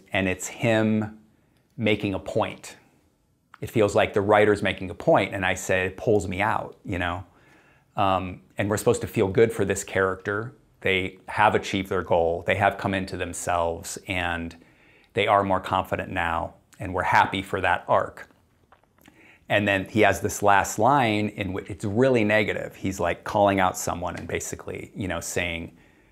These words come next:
"Screw you." And he likes it, I don't like it. I think it's too negative because it's a, it's mainly a comedy, the script. So, you know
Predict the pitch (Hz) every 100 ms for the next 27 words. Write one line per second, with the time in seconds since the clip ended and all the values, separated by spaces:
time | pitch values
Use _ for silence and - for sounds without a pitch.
0 | _ - - 120 104 92 90 85 - _
1 | _ _ _ _ 120 101 98 98 95 95
2 | - _ - 135 127 143 - 107 104 110
3 | 120 127 123 156 139 113 101 98 - -
4 | 120 113 123 165 185 113 - 98 98 95
5 | - 92 92 101 - 101 101 104 117 113
6 | 110 107 110 139 170 190 - - 120 -
7 | - _ _ _ _ _ _ _ _ _
8 | _ - - 123 123 131 131 131 - -
9 | _ _ _ _ _ _ _ 190 113 101
10 | 98 101